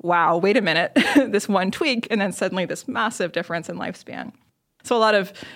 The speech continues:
invertebrate geneticists went into the field and, and mapped out all these longevity genes that impact worms, flies, and yeast, uh, which is awesome. But now, you know, which of those translate to humans?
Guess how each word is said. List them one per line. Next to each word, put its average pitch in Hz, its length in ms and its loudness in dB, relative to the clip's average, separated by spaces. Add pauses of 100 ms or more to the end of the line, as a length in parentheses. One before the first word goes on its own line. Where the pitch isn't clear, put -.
(140)
invertebrate 196 440 2
geneticists - 720 -4
went 180 120 -4
into 185 140 -4
the 196 100 -6
field 180 520 -6
and, 180 340 -4
and 196 140 -2
mapped 180 280 -2
out 170 220 -2
all 170 160 0
these - 480 -8
longevity 190 520 -6
genes - 440 -12
that - 300 -6
impact 175 500 -10
worms, - 480 -6 (320)
flies, 180 460 -4
and 180 140 -6
yeast, - 420 -10
uh, 180 140 -4
which 196 180 -4
is 185 140 -4
awesome. 190 480 -4 (400)
But 233 100 0
now, 196 240 4
you 202 80 2
know, 175 140 2
which 202 160 0
of 220 40 0
those 185 160 2
translate 175 420 -4
to - 80 -6
humans? 175 460 -6